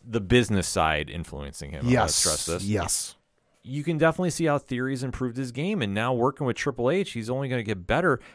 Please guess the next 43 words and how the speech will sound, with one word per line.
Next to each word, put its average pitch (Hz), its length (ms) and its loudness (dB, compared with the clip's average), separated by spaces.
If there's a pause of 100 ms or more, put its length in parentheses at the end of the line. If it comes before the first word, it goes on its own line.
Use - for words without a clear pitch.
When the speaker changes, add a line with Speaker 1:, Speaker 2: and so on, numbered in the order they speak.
Speaker 1:
I 151 80 0
mean, 180 180 2
who 202 180 4
would 277 120 4
have 233 160 2
thought, 92 420 4
if 107 200 -6
you 170 180 4
asked 156 260 2
me, 123 440 -2 (420)
what, - 180 -10
six - 380 -8
months - 320 -8
ago, 156 300 -2 (720)
Theory 120 300 0
versus 98 280 0
Dolph 82 300 -2
Ziggler 82 500 -6
would 95 80 -4
be 76 100 -8
your 69 160 -6
main 73 320 -8
event 82 440 -8
on 127 60 0
Speaker 2:
Mm-hmm. 139 220 2
Speaker 1:
a - 40 4
Monday 147 240 2
Night 73 240 -4
Raw? 69 300 -2
I'd 156 80 -4
be 160 80 -6
like, 85 160 -6
"Get - 140 -4
outta 139 200 -4
here." 131 180 -8
Speaker 2:
And 123 100 0
the 123 60 0
fact 123 260 6
that 117 80 4
it 113 60 4
would 107 160 -2
get, 107 160 2
f-, - 240 -18